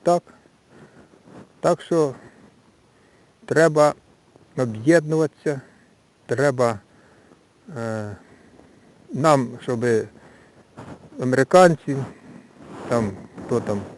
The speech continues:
західні країни, не дивлячись ні на що, тому що після нас, якщо вони нас, то вони до них теж доберуться. Це, це не люди, це,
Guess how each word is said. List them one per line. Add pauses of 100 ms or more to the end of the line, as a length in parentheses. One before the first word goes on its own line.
(540)
західні
країни, (1040)
не
дивлячись
ні
на
що, (300)
тому (200)
що (140)
після
нас, (100)
якщо
вони
нас, (880)
то
вони (540)
до
них
теж
доберуться. (200)
Це, (600)
це (180)
не
люди, (100)
це,